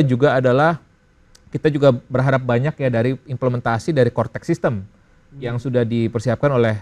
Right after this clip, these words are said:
Speaker 1: eh, pemerintahan saat ini, yang
Speaker 2: Oke.
Speaker 1: harapannya bisa te-, mulai terimplementasi di akhir tahun ini, Desember
Speaker 2: Hmm.
Speaker 1: tahun ini. Yang berikutnya pun juga saya melihatnya harapannya juga adalah,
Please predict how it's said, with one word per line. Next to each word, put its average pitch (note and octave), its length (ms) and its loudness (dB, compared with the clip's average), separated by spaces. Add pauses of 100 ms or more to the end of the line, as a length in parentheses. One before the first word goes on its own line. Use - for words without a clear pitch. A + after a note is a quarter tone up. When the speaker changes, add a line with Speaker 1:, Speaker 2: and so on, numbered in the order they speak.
(120)
Speaker 1:
eh, G#2+ 320 -6
pemerintahan A2+ 400 -6
saat A2+ 160 -4
ini, C3 320 -6
yang A#2 160 -4
Speaker 2:
Oke. A2+ 160 -4
Speaker 1:
harapannya B2 480 -4
bisa B2 240 0
te-, A2 320 -2
mulai A2+ 400 -2 (480)
terimplementasi A2+ 800 -2
di C3 160 -2
akhir G#2 160 -6
tahun A2+ 320 -4
ini, F#2+ 240 -6
Desember A2+ 400 -8
Speaker 2:
Hmm. G#2 80 -2
Speaker 1:
tahun G#2 160 -2
ini. F#2 160 -6 (400)
Yang B2 320 0
berikutnya C3+ 400 0
pun G#3+ 160 -2
juga C#3 160 2
saya E3 160 2
melihatnya D#3 720 0
harapannya C#3 720 0
juga A2+ 400 2
adalah, A#2+ 400 0